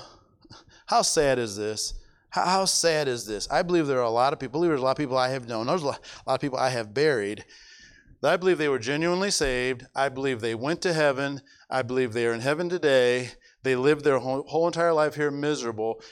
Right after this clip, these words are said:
And I believe when they got to heaven, God said, "Well, this is what I wanted to give you." And they said, "Oh, you mean I missed out on all of that? <laughs> I thought it was just about making it to heaven. And I, you know, I didn't know you were gonna give me a brand new life and it was gonna be great. I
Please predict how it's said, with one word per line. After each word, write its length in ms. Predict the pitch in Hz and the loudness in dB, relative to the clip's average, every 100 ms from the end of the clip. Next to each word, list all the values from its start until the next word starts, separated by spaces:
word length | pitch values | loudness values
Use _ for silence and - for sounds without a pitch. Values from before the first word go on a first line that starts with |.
| - | -8
And 100 | 139 | -2
I 100 | 170 | -2
believe 240 | 180 180 | 0 -2
when 100 | 147 | 0
they 100 | 147 | -2
got 160 | 139 151 | 0 -2
to 80 | 147 | 0
heaven, 300 | 156 143 135 | -2 -2 -2
God 220 | 131 131 | 0 0
said, 220 | - 120 | -2 -6
"Well, 80 | 117 | -6
this 140 | 143 | -6
is 120 | 196 160 | -6 -2
what 120 | 147 | -2
I 60 | |
wanted 220 | 131 170 170 | 0 -2 -4
to 80 | |
give 200 | 127 123 | -6 -6
you." 80 | 120 | -6
And 80 | 131 | -8
they 80 | 120 | -8
said, 200 | - - - | -8 -12 -12
"Oh, 260 | 131 - - | -10 -12 -12
you 120 | - | -12
mean 200 | 139 175 | -8 -6
I 100 | 151 | -6
missed 260 | 123 143 - | -6 -8 -4
out 160 | 143 151 | -2 0
on 120 | 135 | -2
all 200 | 127 139 | -2 -2
of 60 | |
that? 380 | 123 127 165 165 - - - | -2 0 0 -2 -10 -20 -20
<laughs> 260 | - - | -20 -2
I 120 | 277 277 | 0 2
thought 220 | 262 233 | 4 4
it 60 | |
was 100 | 226 | 0
just 200 | 165 220 | -4 -6
about 420 | 233 226 131 - - - | 0 2 2 -2 -20 -6
making 220 | - 226 247 | 0 2 2
it 80 | |
to 80 | 233 | 2
heaven. 240 | 233 294 269 | 4 4 2
And 100 | 240 | 0
I, 120 | 254 214 - - | 0 -4 -20 -4
you 120 | 233 | 2
know, 200 | 254 262 - | 4 4 2
I 80 | - | 0
didn't 180 | 311 330 | 2 4
know 180 | 330 381 | 6 6
you 120 | 392 | 4
were 60 | 359 | 2
gonna 180 | 339 294 | 0 0
give 120 | 320 | 2
me 80 | 285 | 2
a 60 | |
brand 300 | 269 311 302 | 4 4 4
new 100 | 294 | 2
life 240 | 294 339 370 | 4 4 4
and 80 | 339 | 0
it 20 | |
was 100 | 302 | -4
gonna 120 | 311 | -4
be 100 | 302 | -4
great. 160 | 240 294 | -2 4
I 520 | 370 370 330 311 359 | 6 6 4 2 0